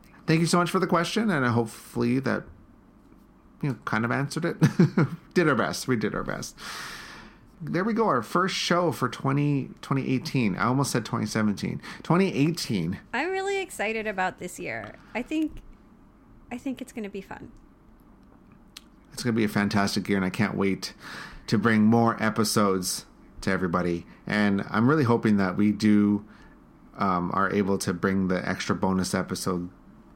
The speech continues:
Speaker 1: like, the thirty minute, that thirty, thirty minutes. <laughs> I can't talk.
Speaker 2: <laughs>
Speaker 1: The extra thirty minute episode that we wanna do. I hope we, uh, reach that goal this year, because a lot of questions, and as we get bigger, we're gonna get even more questions, and we wanna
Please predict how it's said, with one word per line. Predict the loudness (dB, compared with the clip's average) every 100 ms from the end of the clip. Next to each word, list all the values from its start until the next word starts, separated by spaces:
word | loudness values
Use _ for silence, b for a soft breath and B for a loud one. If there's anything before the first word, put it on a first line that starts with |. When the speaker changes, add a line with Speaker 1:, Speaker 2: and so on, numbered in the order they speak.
| -14 -8
Speaker 1:
like, | -6 -6 -10 -16 -8
the | -6
thirty | -2 0 2
minute, | 0 0
that | -4 -4 -16
thirty, | -2 2 4 4 2 -2
thirty | -4 0 2 4
minutes. | 4 4 4 2 -2 -8 -12
<laughs> | -2
I | -2
can't | 0 0 0 2
talk. | 4 4 0 -4
Speaker 2:
<laughs> | 0
Speaker 1:
The | -2 0
extra | 0 2 0 0
thirty | 2 2 4
minute | 4 4 4 2 0 -12 -20 -20 -4
episode | -2 2 2 4
that | 4 4
we | 4
wanna | 4 2 0
do. | 0 0
I | 2
hope | 2 2
we, | 2 2
uh, | 0 -4 -16 -18 0
reach | 2 2
that | 0 0
goal | 0 2
this | 0 0
year, | -2
because | -2 -2 -2 -2 -6 B B B B B B B -20 -16
a | -6 2
lot | 2
of | 2
questions, | 2 2 2 0 0 0 -4 -6 -10 -8
and | -2 0 0 0 -4 -12 -16 -20 -8
as | 0 2
we | 4
get | 2 2
bigger, | 0 2 2
we're | 2
gonna | 0
get | 0 0
even | 4 6
more | 6 4
questions, | 2 0 0 -2 -2 0
and | 0
we | 2
wanna | 2 2 -2